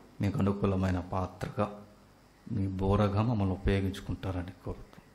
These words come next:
క్రీస్తు నామమున ఈ ప్రార్థన సమర్పిస్తున్నాము, తండ్రి. ఆమేన్. జాగ్రత్తగా విందాం.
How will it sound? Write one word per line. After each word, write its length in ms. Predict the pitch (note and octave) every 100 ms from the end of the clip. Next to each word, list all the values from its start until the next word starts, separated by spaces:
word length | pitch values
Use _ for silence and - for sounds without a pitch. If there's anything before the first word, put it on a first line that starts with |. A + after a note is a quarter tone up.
| - - - - - - - - - -
క్రీస్తు 340 | B2 A#2 -
నామమున 340 | G2+ G2 F#2+ F#2+
ఈ 40 |
ప్రార్థన 360 | - G2 F#2+ F#2
సమర్పిస్తున్నాము, 840 | - F#2 F#2+ F#2+ - - F#2 F#2 A2
తండ్రి. 300 | G2+ - - - - - _ - -
ఆమేన్. 340 | G#2+ F2+ F2+ - - - - - - - - - - - - - - - - -
జాగ్రత్తగా 540 | G2+ A2 A2+ G#2+ G#2 G2
విందాం. 360 | F#2+ F#2+ D3+